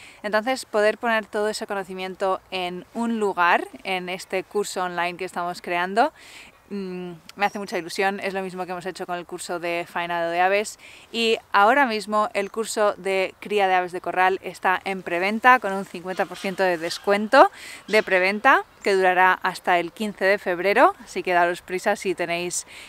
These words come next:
interés. El curso incluye toda la información que tenemos sobre la cría de gallinas, de patos, de ocas o gansos y de palomas, que son las cuatro aves, digamos, de las más importantes aves de corral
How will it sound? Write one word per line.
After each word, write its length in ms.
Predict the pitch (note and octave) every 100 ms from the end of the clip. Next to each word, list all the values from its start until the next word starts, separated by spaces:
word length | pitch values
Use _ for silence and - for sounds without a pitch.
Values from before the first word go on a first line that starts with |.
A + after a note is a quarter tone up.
| -
interés. 760 | G#3+ F#3+ F#3 F3 G3+ F4 - -
El 240 | G3 F#3 F3+
curso 580 | A3 G#3+ - B3+ A#3+ -
incluye 880 | G#3+ G#3 - G#3+ A3+ G#3+ A3+ A#3 A3 - - - -
toda 160 | D4
la 80 | C4
información 500 | A#3+ G#3+ G#3 G#3+ G3+
que 100 | G3
tenemos 460 | F3+ F#3 F#3+ F#3+ -
sobre 560 | - G3 F3+ F#3 F3
la 180 | F3+ F3
cría 360 | - G3 F3+ E3+
de 300 | F3 E3+ -
gallinas, 800 | E3 F#3+ B3 C#4+ C#4+ - - - -
de 100 | E3+
patos, 640 | - A3 A3+ A3+ A#3 - F3
de 180 | F3 -
ocas 540 | F#3+ G#3 F#3+ F#3 - -
o 100 | F3
gansos 560 | G#3+ B3+ D#4 G#3+ - -
y 80 |
de 120 | G#3+ F3+
palomas, 640 | D#3+ E3+ D3+ A2+ - -
que 100 | G3+
son 240 | F#3 F#3+ F#3
las 260 | F3+ F3
cuatro 400 | - F#3 F3+ F3+
aves, 380 | E3+ F3 F3+ F3
digamos, 1000 | F3+ E3+ E3+ E3+ E3+ E3+ - - - - _ - - -
de 120 | F3+
las 140 | F3 F#3+
más 160 | F#3
importantes 840 | F#3+ F3+ F3+ F3 F#3 F3 - - - -
aves 340 | F#3 F3 E3+
de 100 | F#3
corral 460 | - E3+ F3 F3